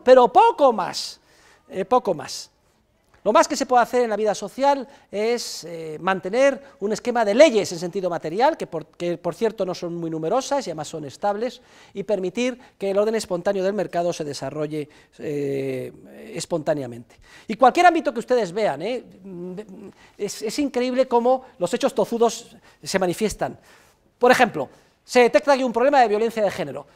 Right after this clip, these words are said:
Se hace una ley de violencia de género. ¿Saben ustedes cuál es el resultado con la violencia de género? ¡Que se multiplica! Anda, ¿y por qué? Pues venga, más ley, más intervención, más fracaso. Se detecta un problema de drogas y se dice,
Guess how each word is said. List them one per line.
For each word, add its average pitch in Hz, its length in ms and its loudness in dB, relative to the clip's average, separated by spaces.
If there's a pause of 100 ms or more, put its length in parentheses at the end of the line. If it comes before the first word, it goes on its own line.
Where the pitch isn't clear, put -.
Se - 200 6
hace 285 160 6
una 277 120 4
ley 254 120 4
de 233 80 4
violencia 233 340 0
de 220 80 0
género. 262 320 -2
¿Saben 339 200 4
ustedes 330 200 4
cuál 285 140 6
es - 100 0
el 226 80 0
resultado 208 580 -2
con 233 140 -2
la 220 60 0
violencia 202 320 -2
de 170 40 -6
género? 226 320 -10 (1080)
¡Que 381 100 10
se 392 100 12
multiplica! 339 720 10 (760)
Anda, 285 160 8
¿y 330 40 8
por 233 180 0
qué? 381 260 -4 (1200)
Pues 311 140 10
venga, 320 220 4
más 349 200 10
ley, 320 220 2
más 294 180 2
intervención, 240 640 0
más 190 160 -2
fracaso. 160 420 -6 (220)
Se 277 140 6
detecta 349 320 8
un 311 80 4
problema 285 280 2
de 247 80 0
drogas 320 520 0 (240)
y 220 100 -8
se 240 120 -4
dice, 208 240 -8